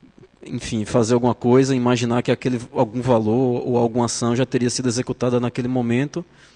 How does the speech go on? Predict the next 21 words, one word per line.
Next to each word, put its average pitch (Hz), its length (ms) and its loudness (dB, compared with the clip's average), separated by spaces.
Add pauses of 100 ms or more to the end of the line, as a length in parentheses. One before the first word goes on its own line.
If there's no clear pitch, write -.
(160)
mas 120 160 -4
na 127 60 2
verdade 127 360 2
não 143 100 0
foi, 131 260 4
né? 107 140 0
Porque - 240 -6
existe 117 380 -2
uma 123 80 0
outra 131 180 -2
coisa 120 400 2
executando 123 440 -6
em, 123 40 -10 (480)
em 117 80 -12
paralelo, 123 600 2
ou 123 120 2
o 127 40 -6
seu 131 160 -10
código 120 420 -6
foi 120 220 -6
executado 123 640 -4